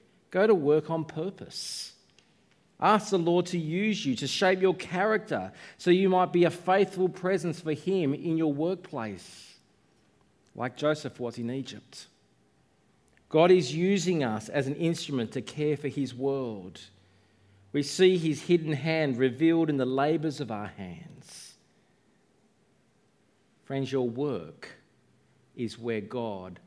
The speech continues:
wants to use you. So let me pray. As we think about our workplaces, as we think about the good that God may be doing through us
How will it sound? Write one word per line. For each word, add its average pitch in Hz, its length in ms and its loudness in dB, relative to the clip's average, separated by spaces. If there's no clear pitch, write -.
wants 92 300 -12
to 92 120 -14
use 78 400 -16
you. - 180 -20
So 113 60 -12
let 120 140 -4
me 110 100 -8
pray. - 440 -14
As - 200 -16
we 101 80 -10
think 117 300 -8
about 107 280 -4
our 98 160 -8
workplaces, 123 1040 -8
as - 160 -14
we 110 80 -8
think 113 240 -8
about 110 280 -6
the 117 60 -8
good 123 460 -2
that 117 180 -4
God 127 240 -4
may 120 160 -2
be 113 140 -6
doing 120 340 -2
through 147 460 -4
us - 760 -14